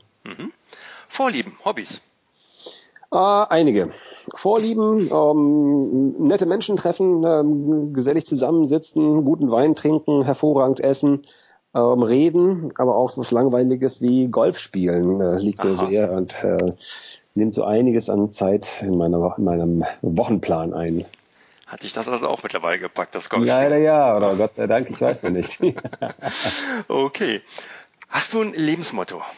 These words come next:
Speaker 1: Clemens?
Speaker 2: Ah, Lebensmotto, ähm, Motto, Motto meiner Arbeits-, äh, Umgebung ist seit jeher, ähm, alles wird gut,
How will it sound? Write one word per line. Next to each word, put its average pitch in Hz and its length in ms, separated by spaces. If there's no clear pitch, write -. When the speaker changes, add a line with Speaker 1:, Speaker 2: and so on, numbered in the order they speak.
Speaker 1:
Clemens? - 400
Speaker 2:
Ah, 104 120
Lebensmotto, 113 720
ähm, 92 260
Motto, 120 380
Motto 135 260
meiner 107 300
Arbeits-, 113 600
äh, 101 260
Umgebung 110 540
ist 107 240
seit 98 240
jeher, 107 640
ähm, 95 480
alles 135 280
wird 117 140
gut, 143 340